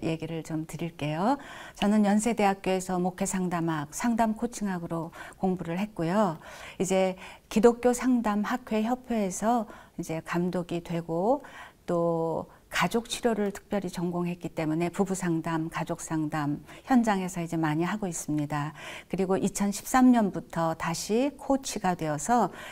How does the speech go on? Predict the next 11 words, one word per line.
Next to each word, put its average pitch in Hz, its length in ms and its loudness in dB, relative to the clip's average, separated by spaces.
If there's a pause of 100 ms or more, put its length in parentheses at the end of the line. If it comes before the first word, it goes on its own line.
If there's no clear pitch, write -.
(160)
이제 165 140 -2
전문 185 400 0
코치로 185 340 -6
활동하고 170 540 -2
있고 226 400 -2 (260)
여러 180 240 0
대학에서 165 480 -4
이제 160 140 -4
강의를 165 420 0
하고 180 220 -2
있는데요. 160 560 0